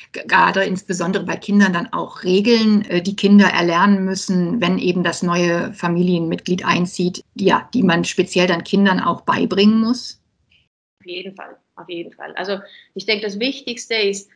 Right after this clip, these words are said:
Speaker 2: dass Kinder von Anfang an wissen, dass ein Hund kein Spielzeug ist,
Speaker 1: Mhm.
Speaker 2: sondern ein Spielgefährte. Und ein Spielgefährte hat anders als ein Spielzeug, hat Pflichten,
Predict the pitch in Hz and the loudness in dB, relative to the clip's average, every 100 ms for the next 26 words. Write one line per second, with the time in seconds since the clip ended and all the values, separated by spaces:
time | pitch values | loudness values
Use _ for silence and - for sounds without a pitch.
0 | _ - 196 - 226 214 208 202 202 190 | _ -12 -10 -8 -4 -2 -2 -4 -4 -4
1 | 202 220 208 196 196 190 - 196 196 _ | -4 -4 -4 -4 -4 -6 -6 -6 -6 _
2 | _ 190 180 - - - 180 190 208 220 | _ -6 -4 -6 -16 -6 -4 -4 -4 -4
3 | 220 214 - - 185 180 247 247 269 269 | -4 -8 -12 -12 -10 -8 -6 -8 -6 -6
4 | 262 277 269 - - _ _ _ - 185 | -4 -4 -6 -12 -20 _ _ _ -4 -2
5 | 185 185 180 - 190 - _ 233 247 277 | 0 -2 -4 -8 -10 -12 _ -16 -12 -8
6 | 294 294 _ _ _ _ - 196 196 196 | -10 -10 _ _ _ _ -8 -2 -2 -2
7 | 233 226 233 226 208 208 185 - 175 196 | -2 -2 -4 -2 -2 -2 -4 -2 0 0
8 | 208 196 196 185 185 175 - 208 208 202 | 0 -2 -2 -4 -4 -10 -8 -6 -6 -6
9 | 202 185 185 - _ _ _ _ _ _ | -4 -4 -4 -12 _ _ _ _ _ _
10 | _ _ 185 185 - 240 294 - 359 | _ _ -12 -12 -8 -4 -4 -6 -14